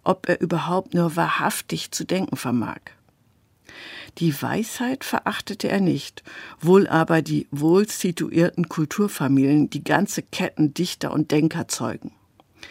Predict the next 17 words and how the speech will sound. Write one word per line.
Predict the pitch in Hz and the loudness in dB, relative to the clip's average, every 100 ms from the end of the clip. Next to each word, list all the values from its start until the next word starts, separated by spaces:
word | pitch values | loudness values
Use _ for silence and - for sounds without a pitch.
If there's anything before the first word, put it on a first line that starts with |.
| - - - | -20 -16 0
Er | 156 | 4
litt | 175 208 | 4 2
darunter, | 156 143 156 190 185 202 - - - - - | 0 2 2 2 -2 -4 -12 -14 -12 -10 0
dass | 185 - | 0 2
sich | 214 - - | -4 -4 2
all | 185 226 | 4 4
die, | 185 - 180 226 220 - | 2 -4 -2 0 -2 -4
die | 165 170 - | -2 -2 2
mit | 156 143 - 131 | 2 2 -4 -4
reinem | 143 190 196 160 139 | 0 2 4 2 4
Willen | 147 175 180 | 4 4 0
zur | - 147 151 | -2 -2 0
Wahrheit | 151 160 160 | 0 0 -2
streben, | - - 151 151 160 - - | -4 -6 -4 0 0 -2 0
einander | 151 135 139 143 | 2 4 2 0
nicht | 135 120 - | 0 -2 -8
verstehen. | 143 - - 127 113 | -8 -8 -6 -6 -6